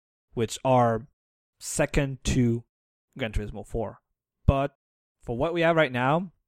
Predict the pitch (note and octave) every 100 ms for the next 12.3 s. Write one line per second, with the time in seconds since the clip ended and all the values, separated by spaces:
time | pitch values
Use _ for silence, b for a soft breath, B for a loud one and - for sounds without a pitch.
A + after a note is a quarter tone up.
0 | _ - C3 C3 B2 C#3 B2 B2 C3 C3+
1 | B2+ A2+ A#2 A2+ - - A#2 A2 - G#2+
2 | G#2+ G2+ - G#2+ G#2+ G#2 G#2+ G#2 G2+ A2
3 | A#2 D3 D#3 _ A#2 A2 A2+ G#2+ - G#2
4 | G2+ C3 A2 - D#3 D#3+ b _ _ B2+
5 | A#2+ A2 A2 C3 C#3+ - _ _ _ _
6 | A#2+ A#2 _ A2+ A#2 - - - G#2 -
7 | - - - - - _ _ _ _ -
8 | - G#2+ G2 - _ _ A#2+ C3 D3 D#3+
9 | C#3+ D3 D3 D3+ D3+ C#3+ C3+ C3 - D3
10 | C#3+ C3+ C3 C3 C3+ C#3 C#3 C#3+ E3+ F#3
11 | D#3+ D3+ C#3+ D3 C3 C#3 D3+ C3 B2+ A#2+
12 | B2 C3